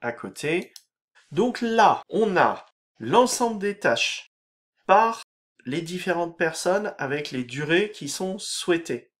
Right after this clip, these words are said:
On a aussi accessoirement des cumuls qui sont indiqués ici. On a le cumul par personne en brut, un cumul net, c'est-à-dire avec un coefficient d'aléa, et ici, on a les temps de travail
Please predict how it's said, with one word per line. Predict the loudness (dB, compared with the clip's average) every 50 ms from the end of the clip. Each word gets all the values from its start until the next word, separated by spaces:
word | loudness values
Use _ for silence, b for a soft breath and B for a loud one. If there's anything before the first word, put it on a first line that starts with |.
| _ _ _ _
On | -4 -2 0 4
a | 4 6 6 6 4 2 -2 -4
aussi | -4 -2 -2 -2 -4 -4 -6 -8 -10 -10 -12 -10 _
accessoirement | -8 -6 -6 -6 -4 -4 -4 -4 -4 -4 -6 -4 -4 -4 -4 -4 -4 -6 -10 -14 _
des | -16 -14 -12 -12 -12
cumuls | -12 -12 -12 -10 -8 -6 -6 -6 -6 -8 -12 -16 _ _ _
qui | -18 -12 -12
sont | -10 -8 -8
indiqués | -8 -8 -10 -12 -14 -14 -12 -12
ici. | -10 -8 -8 -6 -4 -2 -2 -2 -4 -6 -14 _ _ _ _
On | -4 -2 2 4
a | 6 6
le | 6 6 4 2
cumul | 0 0 -2 0 0 0 0 -2 -2 -2
par | -2 -2 -2 -2
personne | -2 -2 -2 -2 -2 0 2 2 2 0 -2 -8 -14 _ -10
en | -8 -8
brut, | -4 0 0 0 0 -2 -6 -12 -16 _ _ _ _ _ _ 4
un | 4 6 4
cumul | 2 0 0 0 0 0 0 0 0 0 0 -2 -2 -8 _
net, | -10 -4 2 4 6 6 6 4 0
c'est-à-dire | -4 -6 -6 -4 -4 -4 -4 -4 -2 -2 -2 0
avec | 0 0 -2 -4 -4 -6
un | -8 -8
coefficient | -6 -8 -10 -10 -10 -12 -12 -12 -12 -10 -10 -10 -10
d'aléa, | -10 -10 -8 -4 -2 0 2 0 0 -2 -6 -14 _ _ _ _ -2
et | 0
ici, | 0 0 -2 -2 -4 -4 -2 -2 -2 -2 -4 -6 -8 -6
on | -6 -2 2 4
a | 6 6 6 4
les | 2 -2 -4
temps | -2 -2 -2 -2 -2
de | -6
travail | -6 -4 -4 0 2 2 2 2 0 -2